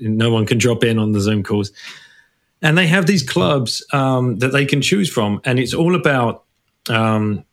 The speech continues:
self-directed education, and they get to choose. It's like, "Well, these are the clubs we're running this month. It's science club, math club, coding club,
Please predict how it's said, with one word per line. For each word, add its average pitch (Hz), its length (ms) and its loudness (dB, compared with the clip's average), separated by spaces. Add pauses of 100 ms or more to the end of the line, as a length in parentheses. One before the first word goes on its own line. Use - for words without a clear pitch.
(160)
self-directed 143 640 -2
education, 98 720 -2 (600)
and 104 720 0 (280)
they 127 200 2
get 120 160 -2
to 113 80 -4
choose. 104 420 -2
It's 110 200 -8
like, 104 340 -2
"Well, 120 320 0 (100)
these 151 180 2
are 156 40 2
the 143 80 2
clubs 120 320 0
we're 117 80 2
running 107 240 2
this 107 180 -2
month. 92 300 -4
It's - 200 -8
science 120 380 -2
club, 95 320 -6
math 113 320 -4
club, 87 340 -8
coding 117 320 0
club, 90 360 -4